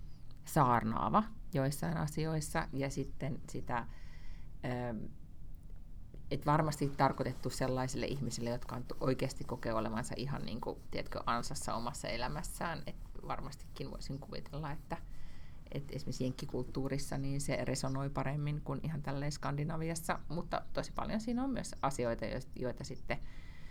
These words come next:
ö, etenkin niinku tälleen pojan äitinä ajattelee, että mi-, minkälaiseen niinku malliin, mm, pojat kasvatetaan ja, ja mi-, miten tytöt ja, ja miten aika paljon me toistetaan sellaisia asioita, että mitä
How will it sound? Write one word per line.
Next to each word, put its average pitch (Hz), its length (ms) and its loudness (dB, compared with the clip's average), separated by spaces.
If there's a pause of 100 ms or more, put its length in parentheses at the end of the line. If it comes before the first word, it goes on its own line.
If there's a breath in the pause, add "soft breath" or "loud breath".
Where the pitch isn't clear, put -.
(800 loud breath)
ö, 131 180 0 (100)
etenkin 123 440 2
niinku 117 160 -2
tälleen 113 320 0
pojan 120 400 2
äitinä 147 440 4
ajattelee, 156 600 2
että 151 180 0
mi-, 160 260 2
minkälaiseen 143 600 0
niinku 143 220 0
malliin, 135 560 0 (360)
mm, - 180 -4 (260)
pojat 135 300 0
kasvatetaan 139 840 -2
ja, 135 160 -2 (240)
ja 131 100 -2
mi-, 117 220 0
miten 131 400 0 (160)
tytöt 135 420 -2
ja, 127 280 -2
ja 131 120 4
miten 131 380 2
aika 131 220 0
paljon 127 280 0
me 123 60 0
toistetaan 127 580 0
sellaisia 123 480 -2
asioita, 110 440 -2
että - 140 -4
mitä 113 240 -2